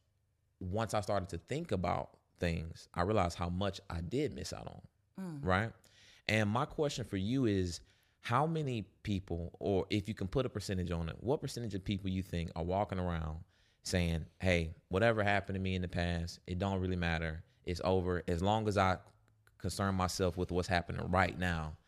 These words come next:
Speaker 1: that's all that's important"?
Speaker 2: Way too many. And I, I can't put a percentage on it because
Speaker 1: Mm.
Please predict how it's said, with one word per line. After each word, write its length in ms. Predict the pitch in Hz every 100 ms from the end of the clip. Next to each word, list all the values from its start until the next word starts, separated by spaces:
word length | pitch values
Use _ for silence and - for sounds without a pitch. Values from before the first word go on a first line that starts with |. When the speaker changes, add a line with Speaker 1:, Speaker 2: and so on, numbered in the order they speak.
| _ -
Speaker 1:
that's 180 | 87 -
all 220 | 92 92
that's 180 | 85 80
important"? 360 | 78 82 85 - - - _ _ _ _
Speaker 2:
Way 360 | 160 185 208 214
too 260 | - 202
many. 320 | 180 156 135 131
And 100 | 160
I, 140 | 170 -
I 100 | 175
can't 280 | - 302 320
put 140 | 285
a 40 | 233
percentage 480 | - 208 240 208 196
on 120 | 180
it 100 | 165
because 840 | 170 170 - 220 208 160 143
Speaker 1:
Mm. 60 | 143